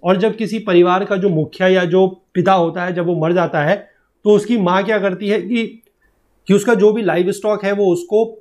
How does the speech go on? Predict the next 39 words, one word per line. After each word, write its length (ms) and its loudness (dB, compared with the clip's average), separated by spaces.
बच्चों 400 0
के 100 0
बीच 240 0
में 80 0
और 80 2
सन्स 360 -2
के 120 -4
बीच 200 -6
में, 100 -4
specifically 520 -6
जो 140 2
उस 200 -8
परिवार 360 2
के 100 -8
लड़के 380 -6
होते 260 -4
हैं 120 -2
उनके 320 -2
बीच 240 -2
में 80 2
उसको 300 0
बांट 320 0
देती 280 -8
है। 160 -14
मसाई 460 0
जो 140 -2
है, 160 0
they 160 0
will 180 0
not 220 -2
slaughter 460 -2
the 180 -2
cattle 340 -2
for 180 -2
food, 280 -2
है 60 0
ना? 60 4
ये 180 4
चीज़ 220 -6